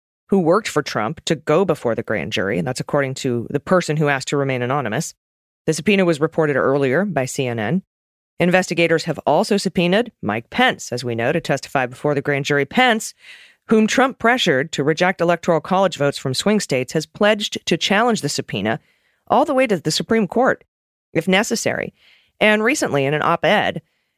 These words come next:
today, we, we learned that Judge Luttig,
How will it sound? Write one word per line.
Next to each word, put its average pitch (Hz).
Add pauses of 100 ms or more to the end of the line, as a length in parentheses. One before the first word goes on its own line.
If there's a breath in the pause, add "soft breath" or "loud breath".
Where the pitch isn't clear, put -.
(100)
today, 143
we, 151
we 160
learned 170
that 160
Judge 180
Luttig, 139